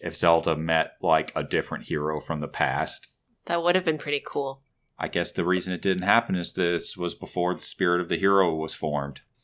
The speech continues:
Speaker 1: You know what's going to happen in, like, five or six more years?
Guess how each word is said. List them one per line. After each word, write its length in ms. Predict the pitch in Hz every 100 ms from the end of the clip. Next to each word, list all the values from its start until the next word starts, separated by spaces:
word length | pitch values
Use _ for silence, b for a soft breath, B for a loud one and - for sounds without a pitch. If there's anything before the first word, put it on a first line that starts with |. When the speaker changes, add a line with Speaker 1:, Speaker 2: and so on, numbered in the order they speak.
| B 175 175 B B B -
Speaker 1:
You 80 | 107
know 140 | 160
what's 160 | 160 -
going 220 | 135 120
to 80 | 95
happen 520 | 90 85 - 95 90
in, 120 | - 90
like, 240 | 85 82
five 340 | - 80 80
or 60 | 82
six 280 | - 85 -
more 200 | 85 78
years? 540 | 73 76 85 - -